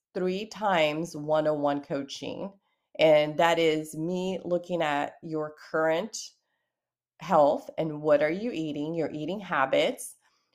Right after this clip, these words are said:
putting a plan together for you of how to tackle some of your, your vices, how to get rid of eating chocolate daily, or how to get rid of, you know, needing that glass of wine every day to unwind,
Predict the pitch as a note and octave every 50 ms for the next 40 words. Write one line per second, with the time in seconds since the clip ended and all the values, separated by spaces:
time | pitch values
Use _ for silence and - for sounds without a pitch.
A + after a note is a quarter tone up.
0 | _ _ - A3+ A3 A#3+ A#3 A3+ A3 A3 - - F#3+ E3+ E3+ - - - G3+ F#3
1 | F3 D#3 D3 D#3 D#3+ - - E3 D3 C#3+ C#3+ D3 D3 D3 D3+ C#3+ - - - D#3+
2 | D#3+ F#3 A3+ A#3+ A3 - - - E3 E3+ D3+ D#3 D#3 - E3 D3+ D3+ D3+ D3 D3
3 | - - - D#3 D#3 D3+ D3+ D3 D3 C#3+ C#3+ C#3+ C#3+ - - D#3+ C#3+ D3 C#3 C#3
4 | C#3 C#3 C3 C3 C#3+ C#3+ - - D3 C#3+ D3 G3 C#4 - - - - _ _ _
5 | _ _ _ _ _ - F3 D#3+ F3+ F#3 F#3 A3 G#3 - F3 F3+ F3+ E3+ E3 D#3+
6 | D#3+ D#3+ - D#3+ D#3+ D#3 D#3+ D3+ - - E3 C#3 C#3+ C#3+ - D#3+ D#3 D3 D#3 F3
7 | F3+ D#3 D#3 D3+ D3+ D#3 D3+ D#3 F3+ B3 D#4 - - - C#4 D#4 D4+ D4 - _
8 | - F3+ F3+ F3 E3 E3 E3 F#3 G#3+ F#3+ E3+ F3 F3+ F3 F#3 G3+ F#3+ - - F3+
9 | F3 E3 D#3+ D#3+ D3+ D#3 D#3 D#3 D#3 E3+ D#3+ C#3 C3+ D3+ D#3 D#3+ D#3+ E3 E3+ F3+
10 | F#3 F3+ F3 F3 D3 - C#3+ D3 D#3 C#3 C#3+ - - D#3+ C#3+ C#3+ C#3+ C#3+ C#3+ C#3+
11 | D3 D#3 E3+ F3+ F3+ - _ D3+ D3+ C#3+ C#3+ D3+ D3 C#3+ C#3 C3+ C3+ B2 C3+ D3+
12 | F#3+ A#3+ - - - D#3 - - D3+ C#3+ C#3+ C#3 C#3 C3+ C3 B2+ C3 C#3+ F#3 C4
13 | E4+